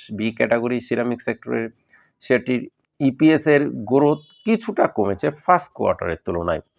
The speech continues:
এবং বর্তমানে পি রেশিও আটষট্টি,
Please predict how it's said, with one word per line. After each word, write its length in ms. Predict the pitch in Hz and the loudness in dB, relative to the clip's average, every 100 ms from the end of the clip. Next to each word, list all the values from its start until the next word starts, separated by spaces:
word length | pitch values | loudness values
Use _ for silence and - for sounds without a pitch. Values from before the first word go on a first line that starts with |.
| _ _ _ _ _ _ _ _ _ _ _ - _ - _ _ _ _ | _ _ _ _ _ _ _ _ _ _ _ -20 _ -20 _ _ _ _
এবং 380 | 127 131 131 - | 4 4 4 2
বর্তমানে 400 | 131 147 147 151 | 2 4 4 4
পি 140 | 156 | 4
রেশিও 240 | 156 151 160 | 2 4 6
আটষট্টি, 680 | 143 - - 160 127 180 | 6 4 -4 -4 -2 -2